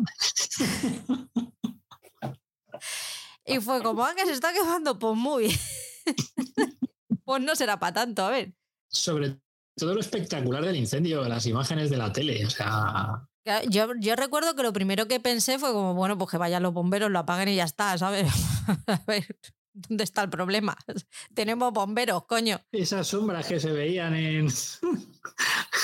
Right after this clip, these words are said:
Speaker 2: en las ventanas, ¿sabes? Qué maravilla.
Speaker 1: Pues aparte de acordarnos dónde estábamos, pues, eh, empiezan a contar un poco, a divagar, porque sabemos que no hay un...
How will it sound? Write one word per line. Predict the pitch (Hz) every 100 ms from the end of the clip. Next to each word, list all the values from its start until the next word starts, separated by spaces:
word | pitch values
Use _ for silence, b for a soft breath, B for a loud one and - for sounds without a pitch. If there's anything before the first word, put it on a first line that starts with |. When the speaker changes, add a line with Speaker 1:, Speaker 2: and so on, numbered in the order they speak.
| - - - - B B B - _ -
Speaker 2:
en | 240 220
las | 202
ventanas, | 185 175 165 175 185 170 170
¿sabes? | 180 180 170
Qué | 185
maravilla. | 180 165 151 165 156 139 - _
Speaker 1:
Pues | 240 226 226 208 -
aparte | 208 233 240 247
de |
acordarnos | 247 226 220 220 208
dónde | 208 208 208
estábamos, | 202 220 226 220 240 247
pues, | 160 113 - - -
eh, | 180 175 170 170
empiezan | 170 185 185 185
a | 180
contar | 170 165 170
un | 170
poco, | 185 180 190 202 202 - _ _
a | 190 190 185 180
divagar, | 180 185 185 196
porque | 185 180
sabemos | 185 208 240 247
que | -
no | 196 196 180
hay | 160
un... | 160 156 147 143 -